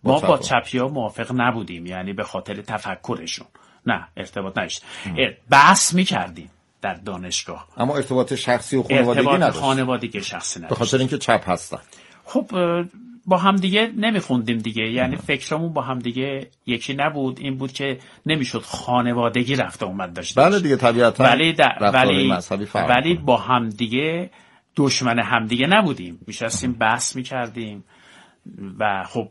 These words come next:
Speaker 2: بعضی چیزا رو هم همدیگه رو قانع می‌کردیم.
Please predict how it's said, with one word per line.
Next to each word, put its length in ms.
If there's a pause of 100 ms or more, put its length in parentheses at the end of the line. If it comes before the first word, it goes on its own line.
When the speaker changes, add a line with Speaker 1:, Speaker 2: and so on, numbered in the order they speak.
Speaker 2:
بعضی 340
چیزا 380
رو 60
هم 260
همدیگه 420
رو 80
قانع 360
می‌کردیم. 680